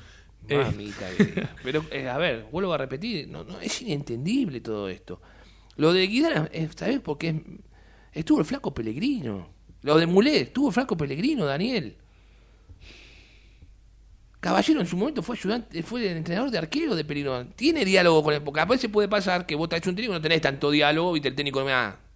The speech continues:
Speaker 2: te informo po-, te informo esto". Pero con el flaco Pellegrino.
Speaker 1: Acá,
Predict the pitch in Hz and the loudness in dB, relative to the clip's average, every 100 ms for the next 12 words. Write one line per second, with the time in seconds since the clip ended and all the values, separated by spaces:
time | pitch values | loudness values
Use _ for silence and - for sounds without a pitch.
0 | - - 120 117 139 143 151 170 165 156 | -20 -16 -12 -6 -4 -2 4 6 6 4
1 | 127 143 147 170 165 - 151 - - - | -4 -4 0 0 0 -2 -6 -6 -20 -20
2 | - - - - - - 135 120 123 156 | -20 -20 -20 -20 -14 -10 -8 -6 -2 0
3 | 123 113 135 359 392 247 110 - - - | 2 2 6 8 8 4 -2 -6 -20 -20
4 | - - - - - - - - - - | -20 -20 -20 -20 -20 -20 -20 -20 -20 -20
5 | - 190 208 170 - - 196 214 165 - | -16 -14 -14 -16 -18 -16 -16 -16 -18 -18
6 | - - - - - - - - - - | -20 -20 -20 -20 -20 -20 -20 -20 -20 -20
7 | - - - - - - - - - - | -20 -20 -20 -20 -20 -20 -20 -20 -20 -20
8 | - - - - 147 226 240 196 | -20 -20 -20 -10 0 4 6 6